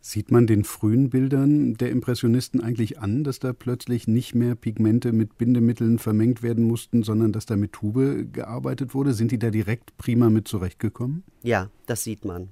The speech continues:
Speaker 2: Also man sieht den Werken an, der Pinselstrich ist ein anderer, der ist viel großzügiger, viel, viel sozusagen lockerer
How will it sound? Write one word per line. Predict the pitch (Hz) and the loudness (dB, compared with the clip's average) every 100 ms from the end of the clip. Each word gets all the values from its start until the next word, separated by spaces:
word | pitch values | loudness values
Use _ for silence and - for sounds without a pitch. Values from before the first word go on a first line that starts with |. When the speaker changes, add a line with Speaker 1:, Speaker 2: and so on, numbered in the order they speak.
| _ | _
Speaker 2:
Also | - 123 127 123 - - - | -2 0 0 -4 -8 -20 -10
man | - 120 117 | 0 2 2
sieht | 117 160 - | 2 -2 0
den | 113 | -2
Werken | 110 113 127 - | 0 0 0 -2
an, | 117 104 117 127 | -2 0 0 0
der | 123 113 | -2 -4
Pinselstrich | - - 156 135 113 - 110 | -4 2 4 4 0 -4 -6
ist | - 113 | -6 -6
ein | |
anderer, | - 107 120 131 143 - - - - | -6 -6 -6 -6 -8 -10 -18 -8 0
der | 170 | 0
ist | - | 0
viel | 147 | -2
großzügiger, | 143 - 131 131 - - 117 113 113 113 | -2 0 0 -2 -8 -8 -8 -4 -2 -2
viel, | - 120 117 | -4 -4 -4
viel | - 117 107 | -4 -6 -6
sozusagen | 107 - 117 113 | -8 -8 -4 -2
lockerer | 110 127 131 117 | -2 -2 -4 -8